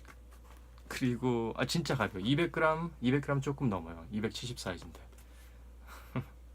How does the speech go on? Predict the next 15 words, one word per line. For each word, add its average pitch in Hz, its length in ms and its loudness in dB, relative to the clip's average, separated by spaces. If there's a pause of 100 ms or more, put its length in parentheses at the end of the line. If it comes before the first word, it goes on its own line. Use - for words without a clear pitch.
(1160)
아, 90 420 -4 (260)
또 143 200 0 (420)
할 123 180 0
말이 127 420 2
특별히, 139 640 2 (160)
아, 151 220 6 (360)
한 170 160 4
가지 165 180 2
재밌는 139 340 6
에피소드가 113 440 2
있어요. 104 260 0
제가 143 280 6
아는 139 280 4
기자분들 117 840 6
중에, 113 320 2